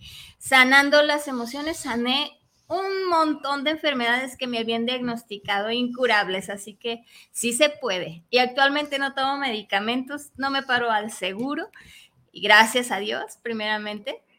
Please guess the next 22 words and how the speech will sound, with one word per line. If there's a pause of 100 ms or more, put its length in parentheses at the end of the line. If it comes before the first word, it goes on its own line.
(180)
y
gracias
a
que
le
eché
ganas
a
trabajar
mis
emociones,
así
que (360)
yo
te
invito,
querido
corazón
hermoso,
que
tú
también